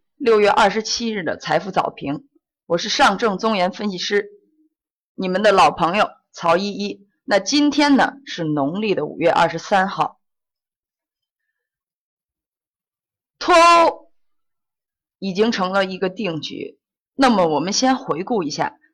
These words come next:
之前我在六月初是怎么样点评关于英国公投这一事件。在很早的时候呢，我们把目光给向英镑。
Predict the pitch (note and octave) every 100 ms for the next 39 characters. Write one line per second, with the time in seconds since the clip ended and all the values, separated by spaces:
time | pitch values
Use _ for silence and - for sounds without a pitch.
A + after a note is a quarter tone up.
0 | _ - F4+ - G#3 D#3+ G#3+ - _ _
1 | F3+ G3 C4+ G#3 - _ _ D4+ F#4 D4
2 | - - E4 E4+ - _ - A3 G3 G#3
3 | - G3 B3 F#3 - _ G#3 C#3+ - -
4 | E3+ - _ _ _ _ _ _ _ -
5 | A3 G#3+ G3+ A3+ B3+ G3+ F#3+ B3 B3 A#3+
6 | B2+ D#3+ F3+ D3+ - E3+ - B2+ - _
7 | _ _ _ _ _ _ _ _ _ _
8 | _ _ _ _ _ _ _ _ _ -
9 | _ _ _ _ _ _ - G4+ C#4+ B3+
10 | E4+ C4 D#3+ G3 G3+ G3+ F#3 D#3+ - -
11 | E3+ G#3 E3 F#3+ F3+ F#3 F3+ D3+ E3 E3
12 | F#3 F#3 A#3